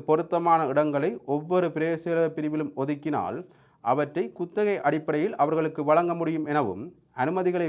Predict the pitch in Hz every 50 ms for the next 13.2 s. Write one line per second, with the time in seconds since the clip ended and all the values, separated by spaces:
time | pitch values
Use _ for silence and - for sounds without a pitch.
0 | 147 - 151 147 151 156 165 165 156 156 156 143 139 135 135 - - 233 233 -
1 | - _ _ _ - 127 143 170 208 247 240 233 - 190 185 175 170 165 165 156
2 | - - - - 127 139 160 170 170 165 165 160 151 - - 127 135 160 175 170
3 | 160 170 160 156 156 - 147 143 139 165 226 208 - - 131 135 160 190 208 202
4 | 208 202 202 196 190 185 165 156 156 151 151 160 160 156 156 156 156 151 151 160
5 | 160 165 165 160 165 160 160 156 151 151 151 156 156 156 156 156 156 156 156 156
6 | 156 240 175 135 120 131 123 123 120 127 143 156 170 165 156 190 185 185 190 165
7 | 127 101 - - - - _ _ _ - - - - _ _ _ _ _ _ _
8 | _ _ - - _ - 120 131 151 156 147 160 160 151 156 160 160 160 156 156
9 | 156 156 156 151 151 151 147 - 160 160 160 156 156 143 147 160 156 151 - 156
10 | 156 160 160 156 147 - 95 82 90 101 131 165 - - _ _ _ _ _ _
11 | _ - - 143 143 165 196 208 208 220 208 208 208 208 196 180 - 143 151 156
12 | 156 160 160 156 160 147 123 - - - _ - - - - 160 170 190 196 180
13 | 180 165 160 208